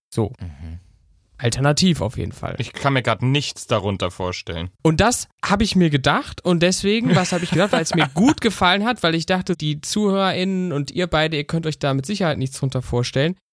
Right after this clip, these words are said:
Speaker 1: hab ich gedacht, ich guck mal, ob der Instagram hat,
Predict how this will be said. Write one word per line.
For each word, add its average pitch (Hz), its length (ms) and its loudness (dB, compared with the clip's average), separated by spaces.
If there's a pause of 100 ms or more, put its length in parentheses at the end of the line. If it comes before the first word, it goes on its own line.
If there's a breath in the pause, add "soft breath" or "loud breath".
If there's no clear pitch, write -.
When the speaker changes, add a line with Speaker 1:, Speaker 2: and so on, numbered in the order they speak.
(180)
Speaker 1:
hab 156 180 0
ich 214 200 0
gedacht, 170 420 0 (180)
ich 190 260 -2 (760)
guck - 280 2
mal, 143 240 4
ob - 240 -2
der 208 260 2
Instagram 113 640 0
hat, - 240 -10